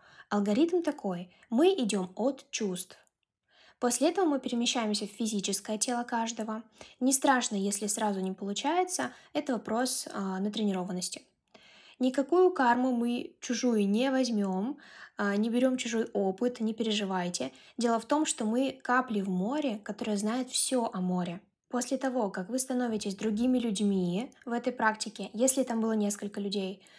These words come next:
то вы переходите в каждого человека по очереди, где чувствуете, что ещё цепляет.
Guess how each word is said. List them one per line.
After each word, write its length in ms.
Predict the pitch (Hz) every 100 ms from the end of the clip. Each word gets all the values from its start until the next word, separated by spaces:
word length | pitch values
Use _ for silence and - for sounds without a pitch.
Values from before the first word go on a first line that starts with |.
| - -
то 100 | -
вы 160 | 202 294
переходите 640 | 339 339 330 254 208 208
в 120 | 202 -
каждого 540 | 240 247 233 208 202
человека 560 | - 196 185 233 349 269
по 240 | - 226
очереди, 600 | 226 214 208 - 180 - 180
где 160 | 220
чувствуете, 760 | 214 - 190 - 302 320 339 370
что 340 | - - 208
ещё 360 | 269 262 - 262
цепляет. 480 | 262 240 196 180